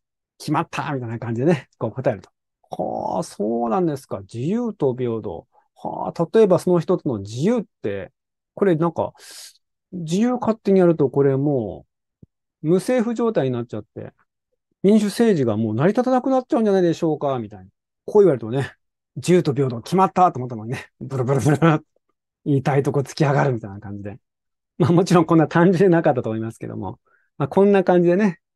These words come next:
質問して答えた。そうすると次なる質問で、さっき言ったことが、なんか矛盾する、成り立たなくなっちゃう。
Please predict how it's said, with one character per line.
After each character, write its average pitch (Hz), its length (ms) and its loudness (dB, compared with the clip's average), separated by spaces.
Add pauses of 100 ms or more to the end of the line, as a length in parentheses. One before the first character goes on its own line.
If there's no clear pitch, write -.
(260)
質 - 200 -4
問 147 200 4
し - 60 -8
て 110 160 -4
答 131 260 -6
え 104 80 -10
た。 - 80 -20 (540)
そ - 140 2
う - 40 2
す - 20 -4
る - 20 -20
と 196 120 4
次 262 240 0
な 262 80 4
る 202 80 6
質 - 180 -4
問 185 300 2
で、 233 320 0 (420)
さ - 160 -6
っ - 20 -4
き - 100 -16
言 151 100 -2
っ - 20 -20
た 139 160 -4
こ 123 100 -6
と 123 120 -6
が、 123 280 -6 (440)
な 156 80 -6
ん 135 40 -8
か 123 60 -4
矛 151 180 4
盾 180 200 4
す - 140 -8
る、 139 220 -6
成 156 140 0
り - 20 4
立 196 140 0
た 202 80 -2
な 185 100 2
く - 80 -8
な 110 80 -4
っ 98 60 -14
ち - 100 -18
ゃ 87 40 -18
う。 - 80 -20